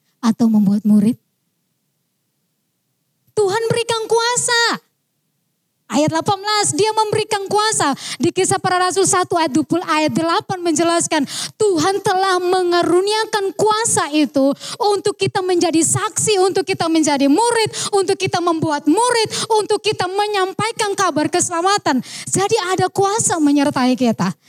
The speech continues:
Sekarang saya mau akhiri kes-, eh, firman, firman dengan gini. Maaf ini liturgi gemet, tapi izinkan saya Pak ya, untuk ilustrasi. Ya, mari. Ya,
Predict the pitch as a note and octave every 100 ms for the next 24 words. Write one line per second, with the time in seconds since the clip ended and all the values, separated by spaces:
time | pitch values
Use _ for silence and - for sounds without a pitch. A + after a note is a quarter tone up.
0 | - - B3 C4 E4+ F4 E4+ D4 C#4 C4+
1 | C#4+ C4+ - C#4 - E4+ E4 B3 - C#4
2 | C4+ B3+ A#3+ - - C#4 C4+ C#4 A#3+ G#3+
3 | G#3+ G#3 F3+ - _ _ _ _ _ _
4 | _ _ _ _ _ G#3+ G#3 A3 D#4+ A#3+
5 | A#3 A3+ A#3 G#3+ G#3+ A3+ A3+ G#3 A3 G#3
6 | A#3 A#3 G#3+ A3+ A3+ E4+ A#3+ A3+ G#3+ A3+
7 | A3 G#3 G#3 G#3+ G3+ G3+ B3+ - _ -
8 | G3+ G#3 G#3 A3 - G#3 - B3 - _
9 | _ _ _ _ _ _ _ _ _ _
10 | _ _ _ - - E3 - G#3+ A3 F#3+
11 | G#3 G#3 G3+ F3+ F3 C#3+ _ _ _ _
12 | _ _ _ _ _ _ _ _ _ _
13 | _ _ _ _ _ _ _ _ _ -
14 | A#3+